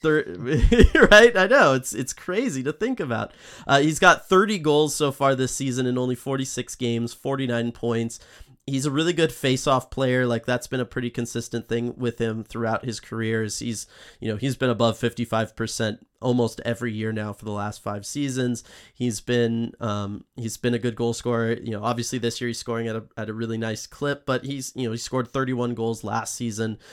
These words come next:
He's been up around twenty-seven, you know, nineteen and fifty-six a couple of years ago in that shortened covid year. So he,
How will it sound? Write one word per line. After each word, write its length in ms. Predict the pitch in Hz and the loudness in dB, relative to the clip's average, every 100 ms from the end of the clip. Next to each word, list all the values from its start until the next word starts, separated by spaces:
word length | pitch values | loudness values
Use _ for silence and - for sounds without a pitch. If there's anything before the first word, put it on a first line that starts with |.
| - - | -20 -10
He's 180 | - 117 | -8 -2
been 200 | 123 117 | 0 2
up 160 | 113 120 | 2 0
around 300 | 117 113 113 | -2 -2 -4
twenty-seven, 920 | 120 113 110 113 107 110 110 110 - - | -4 -4 -4 -4 -4 -4 -6 -8 -12 -12
you 80 | |
know, 220 | 104 101 - | -10 -10 -4
nineteen 460 | 117 123 127 135 127 | 0 2 0 0 0
and 140 | 117 | 0
fifty-six 640 | - 120 123 - 123 - | -4 -4 -6 -6 -6 -6
a 40 | 113 | -10
couple 280 | 113 - 113 | -10 -6 -6
of 60 | |
years 240 | 104 117 120 | -4 -4 -6
ago 200 | 113 113 | -6 -6
in 40 | 107 | -6
that 180 | 104 | -8
shortened 440 | - 113 113 113 - | -8 -6 -6 -8 -8
covid 400 | - 110 113 107 | -6 -4 -4 -6
year. 400 | 110 110 110 107 - - - - | -6 -4 -6 -8 -16 -20 -20 -10
So 160 | - 127 | -2 0
he, 180 | 139 | 0